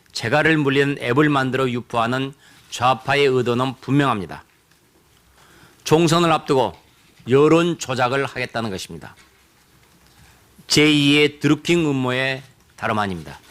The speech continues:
친문,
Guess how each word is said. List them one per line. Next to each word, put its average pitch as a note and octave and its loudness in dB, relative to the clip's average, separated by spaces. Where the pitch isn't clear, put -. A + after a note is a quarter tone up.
친문, D3 2